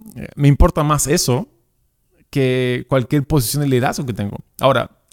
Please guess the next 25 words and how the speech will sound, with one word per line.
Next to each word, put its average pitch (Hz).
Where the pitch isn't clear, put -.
lo 131
increíble 143
es 131
que -
si 123
tengo 135
hijas 131
fuertes, -
mi 127
familia 131
es -
fuerte, 131
me 135
hace 165
ma-, 123
me, 131
me 143
hace 156
un 135
mejor 117
líder 113
de 107
cada 104
veinte 92
años. -